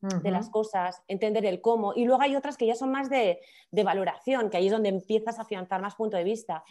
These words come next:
Speaker 1: ¿Y si? ¿Y entonces qué pasaría? Si, eh, y, y a partir de aquí, ¿entonces qué? ¿No? Entonces,
Speaker 2: Ujú.
Speaker 1: para mí el aprender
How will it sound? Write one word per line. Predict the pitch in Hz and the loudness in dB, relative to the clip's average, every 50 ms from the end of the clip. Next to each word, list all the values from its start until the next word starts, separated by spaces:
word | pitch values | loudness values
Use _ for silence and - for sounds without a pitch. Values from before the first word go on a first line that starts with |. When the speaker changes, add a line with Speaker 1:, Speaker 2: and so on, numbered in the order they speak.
| _ _ | _ _
Speaker 1:
¿Y | - 247 285 | -4 -4 -4
si? | 269 - - - 226 208 196 202 190 - _ _ - _ | -4 -4 -4 -2 -2 -2 -2 -4 -6 -10 _ _ -20 _
¿Y | - 196 | 4 4
entonces | 214 220 220 262 254 - 349 - | 4 4 4 0 -2 -2 -4 -2
qué | - 285 | -4 -4
pasaría? | - - 254 - - 233 214 214 202 190 170 160 160 160 - _ _ _ _ _ _ _ _ | -4 -2 -4 -2 -2 -2 0 0 0 0 0 -2 -4 -8 -14 _ _ _ _ _ _ _ _
Si, | _ - - - 220 220 208 208 202 202 196 196 180 - - | _ -20 -10 -4 -4 -2 0 0 -2 -2 -2 -4 -4 -6 -6
eh, | 120 139 147 - - | -4 -4 -2 -2 -2
y, | 185 196 208 - - 190 - | -4 -6 -6 -6 -8 -4 -2
y | 214 | -2
a | 202 | -2
partir | 208 202 208 - 269 | 0 -2 -2 0 0
de | 254 254 | 2 0
aquí, | 247 - 302 | 0 0 -4
¿entonces | 262 226 226 226 220 - 208 214 - | -2 -2 -2 -4 -4 -6 -8 -10 -8
qué? | - 208 185 170 | -6 -4 -4 -4
¿No? | 160 165 196 254 269 _ _ - - - | -4 -8 -10 -12 -14 _ _ -20 -14 -8
Entonces, | 196 190 - - 170 | -2 0 0 0 -2
Speaker 2:
Ujú. | 170 - - - _ _ _ _ _ _ _ _ _ | -6 -12 -18 -20 _ _ _ _ _ _ _ _ _
Speaker 1:
para | - 220 202 208 | 2 4 4 4
mí | 214 240 254 | 4 4 4
el | 277 294 | 4 4
aprender | 302 285 - 240 247 240 240 240 247 277 277 269 269 294 | 4 4 4 2 2 2 2 2 2 4 6 4 4 2